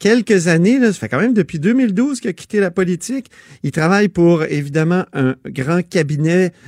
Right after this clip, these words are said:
euh, politique et, euh, il fait ça, il fait ça dans le fond, là, de, de la, de, de, de la grande politique. Il se promène partout, il, il assiste, il donne des conférences.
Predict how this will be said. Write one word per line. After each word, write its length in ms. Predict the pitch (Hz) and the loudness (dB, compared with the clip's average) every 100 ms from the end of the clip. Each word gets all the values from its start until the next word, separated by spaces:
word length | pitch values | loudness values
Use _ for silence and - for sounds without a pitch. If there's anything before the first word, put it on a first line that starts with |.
| 139 | -6
euh, 60 | 135 | -6
politique 720 | 120 156 139 - 170 220 - - | 0 0 0 0 0 0 -6 -2
et, 260 | 156 196 202 - - 135 | 2 2 0 -6 -8 -2
euh, 440 | 135 127 123 120 131 131 | 0 0 0 -2 -6 -10
il 400 | - - 185 160 | -16 -18 -6 -6
fait 220 | 120 190 | -2 0
ça, 320 | 165 - 240 285 - | 0 0 -2 -2 -8
il 100 | 165 | -8
fait 200 | - 208 | -2 -4
ça 220 | 190 254 | -2 0
dans 140 | 262 226 | 2 2
le 80 | 214 | 0
fond, 300 | - 247 233 | 0 0 2
là, 180 | 220 | 2
de, 200 | 185 185 | 4 2
de 100 | 165 | 2
la, 120 | 175 170 - 139 - | 0 -2 -6 -14 -2
de, 200 | 160 156 | 0 2
de, 200 | 160 160 | 2 2
de 120 | 156 | 2
la 140 | 160 | 0
grande 240 | 156 185 190 | 0 0 2
politique. 380 | 190 160 214 | 0 0 -6
Il 60 | - | -6
se 40 | |
promène 440 | - 170 175 196 196 | -6 -2 2 2 0
partout, 640 | 175 - _ 220 220 220 | -2 -8 _ 0 2 2
il, 180 | 180 139 175 | 0 -4 -4
il 80 | |
assiste, 560 | 165 156 - 214 220 202 | -4 -4 -4 -2 -2 -4
il 60 | 156 | -2
donne 160 | 175 | 0
des 100 | 170 | -2
conférences. 880 | 160 175 170 165 160 196 214 208 - | -4 -6 -4 -6 -4 -2 -2 -4 -6